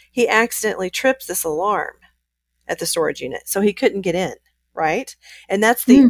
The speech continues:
Speaker 1: only time that he goes back to his house and he accesses one of the death fetish websites because he can't actually go and see Jane's body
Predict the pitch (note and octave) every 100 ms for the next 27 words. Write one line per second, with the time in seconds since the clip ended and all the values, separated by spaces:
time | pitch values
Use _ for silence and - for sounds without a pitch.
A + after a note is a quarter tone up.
0 | A#3 B3+ E4+ F4+ C#4+ G3 - G3 F3+ D3
1 | C#3 D#3 A3+ G#3 B3 G#3+ G3+ G3 - G3
2 | A3+ G3 - - _ _ - G3+ G3+ F#3+
3 | - E3+ D3+ E3+ - F#3 G3+ F#3+ - F3+
4 | G3 - F3+ D#3+ - D#3 D#3 D#3 - _
5 | _ _ _ F#3+ F3+ E3+ E3 E3+ - E3
6 | D#3 - E3 E3+ - D3 - - - -
7 | F3+ F#3 E3+ - - F#3+ D#3 - D#3+ -
8 | E3 D#3 D3 C#3+ D#3 - D3 D3+ D3 _
9 | _ _ - D#3+ D3+ D#3 D#3 D3+ D3 -
10 | -